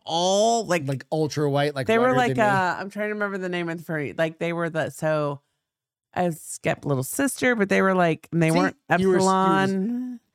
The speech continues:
Speaker 1: I never dated a Skep or slept with a Skep ever.
Speaker 2: I don't know anything
Speaker 1: Ever.
Speaker 2: about, I was
Speaker 1: I
Speaker 2: not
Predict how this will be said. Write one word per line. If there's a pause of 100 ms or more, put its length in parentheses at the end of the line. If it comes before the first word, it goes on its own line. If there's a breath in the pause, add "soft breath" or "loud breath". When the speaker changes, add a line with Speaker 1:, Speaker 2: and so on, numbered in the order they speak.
(180)
Speaker 1:
I
never
dated
a
Skep (100)
or
slept
with
a
Skep (300)
ever. (220)
Speaker 2:
I
don't
know
anything
Speaker 1:
Ever.
Speaker 2:
about,
I
was
Speaker 1:
I
Speaker 2:
not